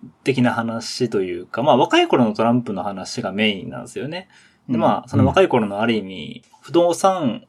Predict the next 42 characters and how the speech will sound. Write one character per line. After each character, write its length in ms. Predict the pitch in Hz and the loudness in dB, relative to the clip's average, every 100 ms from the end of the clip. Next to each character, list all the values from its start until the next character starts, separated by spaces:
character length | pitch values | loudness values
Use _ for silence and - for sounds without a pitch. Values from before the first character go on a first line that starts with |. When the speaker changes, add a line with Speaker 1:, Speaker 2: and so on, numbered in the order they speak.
| _ | _
Speaker 1:
を 160 | 202 196 | 4 6
や 100 | 135 | 6
っ 60 | |
て 80 | - | 4
る 140 | 147 135 | 2 2
父 200 | - 156 | -2 2
親 140 | 311 | 2
の、 80 | 156 | 4
ま 80 | 127 | 0
あ、 60 | |
次 140 | 98 117 | 2 4
男 220 | 147 117 | 4 4
坊、 200 | 101 - | 0 -2
次 80 | 120 | -2
男 160 | 139 131 | -2 -2
坊 120 | - | -6
と 140 | - - | -10 -14
い 60 | |
う 60 | - | -10
か、 260 | - - - _ _ | -8 -8 -12 _ _
ま 280 | 123 95 73 _ _ 95 | -6 -4 -6 _ _ -8
あ、 20 | |
息 420 | 107 113 - - | -4 -4 -6 -8
子 160 | - 131 | -2 0
だ 100 | 131 | 0
っ 100 | - _ | -2 _
た。 380 | 123 113 95 - _ _ | 2 4 2 -4 _ _
で、 60 | 147 | -4
し 60 | - | -2
か 100 | 208 | -2
も 80 | - | -2
結 180 | 196 | -4
構 200 | - 107 | 2 2
こ 400 | - 107 95 92 - | 2 0 0 -2 -6
う、 40 | |
な 60 | 110 | -6
ん 60 | |
て 60 | - | -8
い 40 | |
う 20 | - | -12
か 60 | |
な、 140 | - | -16